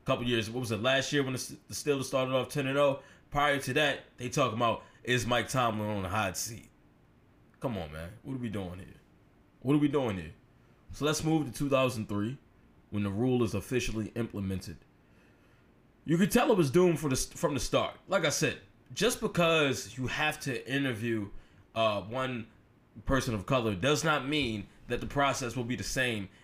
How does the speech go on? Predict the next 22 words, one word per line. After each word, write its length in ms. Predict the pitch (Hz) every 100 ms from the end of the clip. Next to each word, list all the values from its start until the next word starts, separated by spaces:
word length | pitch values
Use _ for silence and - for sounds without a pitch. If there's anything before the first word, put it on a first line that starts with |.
| -
as 180 | 113 107
it 100 | 113
is 160 | 110
for 100 | -
their 140 | 110 107
white 240 | 113 107
counterparts. 560 | 117 107 92 92 69 - - -
Does 180 | 135 147
that 160 | 160 135
mean 380 | 147 151 127 113 - _ - - - - - - - -
they 120 | 147
will 140 | 143
actually 460 | - 123 131 127 110
get 160 | 135 131
the 80 |
job? 380 | 101 117 92 - - - - -
But 160 | 214
think 160 | 466 466
about 240 | 196 147
that, 220 | 120 110 104
though. 180 | 87 -
One, 320 | 107 175 392